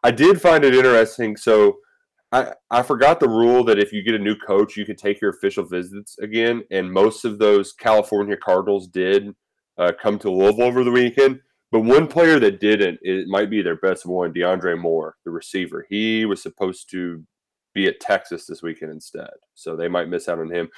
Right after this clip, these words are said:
Louisville did get Stephen Herron, uh, which that one, um,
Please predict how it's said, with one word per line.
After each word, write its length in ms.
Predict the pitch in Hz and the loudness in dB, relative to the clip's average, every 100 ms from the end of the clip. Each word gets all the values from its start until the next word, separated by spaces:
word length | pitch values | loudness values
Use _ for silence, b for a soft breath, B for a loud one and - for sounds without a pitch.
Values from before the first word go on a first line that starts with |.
| B | B
Louisville 220 | 139 180 | 4 4
did 220 | 165 151 143 | 4 2 2
get 160 | 127 | 0
Stephen 320 | - 127 110 | 0 -2 -2
Herron, 360 | 98 98 90 80 _ _ _ _ _ _ | -2 0 0 -6 _ _ _ _ _ _
uh, 300 | 87 85 80 | -6 -4 -4
which 480 | 80 95 92 - - _ _ _ _ _ _ _ | -4 -4 -4 -8 -20 _ _ _ _ _ _ _
that 240 | 107 117 117 | 0 2 4
one, 480 | 113 113 107 98 | 4 4 2 0
um, 520 | 95 92 87 85 80 | 2 4 4 2 -2